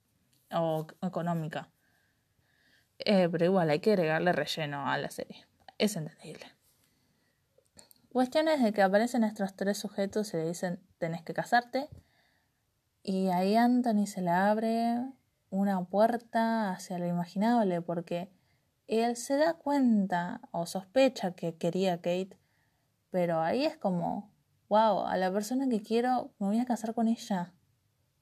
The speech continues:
Si me muero, ¿qué va a pasar?". No, no quería que ella sufriera lo mismo que la madre. Y, y ahí es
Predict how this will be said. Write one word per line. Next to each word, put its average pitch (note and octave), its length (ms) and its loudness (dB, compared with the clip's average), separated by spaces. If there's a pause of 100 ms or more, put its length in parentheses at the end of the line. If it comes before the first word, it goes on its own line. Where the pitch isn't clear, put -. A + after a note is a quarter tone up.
(140)
Si - 260 -4
me G#3 180 4
muero, A#3+ 540 2 (340)
¿qué G#3+ 140 -2
va A3+ 100 2
a A3+ 40 0
pasar?". B3 440 -4 (800)
No, F#3 240 -2
no G3+ 240 0
quería A#3 560 4
que F#3 340 -2
ella A3 680 2
sufriera F#3+ 500 -2
lo F#3+ 120 2
mismo F#3 240 -2
que F3+ 100 -4
la E3 120 -2
madre. F3 440 -2 (1120)
Y, E3+ 600 -2 (920)
y F#3 120 -2
ahí F#3 240 4
es G#3 480 4